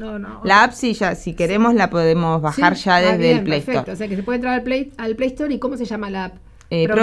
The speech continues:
Speaker 2: Progresar.
Speaker 1: Bien.
Speaker 2: Progresar simplemente. Eh, y también en, en, en la udai Viedma hemos dispuesto veintiún turnos nuevos por día para, exclusivamente para Progresar. Así que si querés sacar un turno, ingresás a W W W punto anses punto gov punto ar,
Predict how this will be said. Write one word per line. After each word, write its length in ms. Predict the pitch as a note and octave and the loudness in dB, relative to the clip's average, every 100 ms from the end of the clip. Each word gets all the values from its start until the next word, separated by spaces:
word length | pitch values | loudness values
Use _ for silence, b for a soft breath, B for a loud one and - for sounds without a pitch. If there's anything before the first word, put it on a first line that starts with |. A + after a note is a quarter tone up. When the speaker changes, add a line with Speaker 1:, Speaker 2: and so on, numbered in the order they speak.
| A#3 | 6
Speaker 2:
Progresar. 180 | A#3 D#3 | 6 2
Speaker 1:
Bien. 340 | - - - - | 0 -12 -18 -2
Speaker 2:
Progresar 420 | F#3+ G3 F#3+ D#3 | 2 2 2 -2
simplemente. 680 | E3 C#3+ C#3+ C3+ B2+ - - - | 0 -4 -2 -2 -4 -8 -14 -6
Eh, 260 | E3 D#3 - | -2 -2 -2
y 100 | G3+ | 2
también 420 | A3 A3+ A#3+ B3 | 4 6 6 6
en, 360 | A#3+ A3+ G#3 F#3 | 6 4 2 0
en, 680 | F#3 F3 E3+ E3 D#3+ D#3+ D#3+ | 0 0 0 0 0 0 -2
en 160 | D#3+ D#3 | 0 0
la 360 | D3+ D#3 D3+ D#3 | 0 0 0 2
udai 240 | E3+ F3+ | 2 2
Viedma 320 | G3 A3 A3+ G#3+ | 2 4 4 4
hemos 240 | F#3 F3+ | 2 0
dispuesto 800 | E3+ - F#3+ G3 F#3+ F3+ E3+ E3 B B - | -2 -2 -2 0 2 2 2 0 B B -2
veintiún 520 | E3+ F3 F3+ G3 G3 | 0 0 0 0 0
turnos 340 | G3 F#3 F3+ | 0 0 0
nuevos 360 | F3+ F3 F3 F3 | 0 2 0 -2
por 220 | - E3 F3 | -2 -2 0
día 460 | F#3 F#3+ F#3 G#3 B B B | 0 2 0 -2 B B B
para, 540 | - D#3 D3 C#3+ C#3+ C#3 | -2 0 0 0 0 -2
exclusivamente 800 | - E3 D#3 F3 E3+ E3 D#3 E3 | -4 -6 -2 0 2 0 0 -2
para 260 | D#3+ C#3+ C#3 | -2 -2 -2
Progresar. 420 | C#3 C3 - B2+ | -4 -6 -6 -10
Así 180 | A#2+ C#3+ | -8 -8
que 100 | C#3 | -8
si 100 | - | -8
querés 220 | C#3+ D3 | -6 -6
sacar 300 | E3 D#3+ E3+ | -6 -4 -2
un 140 | F#3+ G#3+ | 0 0
turno, 480 | C4 C4 C4 C#4 - | 2 6 6 4 -4
ingresás 580 | D#3+ D3 C#3+ C#3 D#3 D3+ | -6 -4 -6 -4 -6 -4
a 340 | D3+ C#3+ C#3 C#3 | -4 -2 -2 -4
W 320 | C#3 C#3+ D3+ D3+ | -6 -4 -2 0
W 200 | D#3+ F3+ | 0 2
W 220 | A3 A#3+ | 4 4
punto 280 | A#3 D#3+ D3+ | 0 -4 -4
anses 280 | D3 D#3+ D#3 | -6 -6 -8
punto 360 | C#3+ C#3 C#3+ | -6 -4 -2
gov 260 | C#3+ D3 - | -2 -2 -4
punto 340 | D#3+ E3+ G#3 | -6 -4 0
ar, 280 | A3 A#3 B3+ | 2 2 2